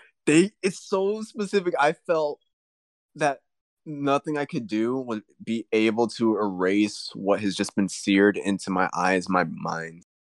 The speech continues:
As awful as it was, I'm gonna use some of the stuff that I saw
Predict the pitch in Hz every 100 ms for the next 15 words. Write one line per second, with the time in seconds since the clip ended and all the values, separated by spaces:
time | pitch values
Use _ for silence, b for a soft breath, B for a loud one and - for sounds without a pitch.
0 | - 135 120 131 - 180 156 139 113 113
1 | 143 165 160 - - 131 123 131 139 131
2 | 127 127 120 113 110 113 - 107 104 92
3 | - 101 85 87